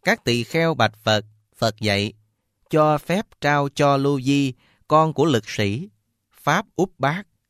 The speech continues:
Bằng pháp Bạch Nhị Yết Ma, tất cả không được đến nhà Lô Di. Sai một tỳ kheo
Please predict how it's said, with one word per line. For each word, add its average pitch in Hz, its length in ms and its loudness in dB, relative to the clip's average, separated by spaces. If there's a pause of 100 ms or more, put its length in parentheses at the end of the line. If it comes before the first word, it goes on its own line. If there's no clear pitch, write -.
(460)
Bằng 120 340 0
pháp - 320 -4
Bạch 110 220 -2
Nhị 110 320 2
Yết 180 280 -4
Ma, 139 340 -2 (340)
tất 233 200 -2
cả 113 280 0
không 165 360 0
được 107 260 2
đến 165 200 0
nhà 110 240 2
Lô 131 280 0
Di. 135 340 0 (480)
Sai 160 360 0
một 110 280 0
tỳ 113 220 0
kheo 143 420 -2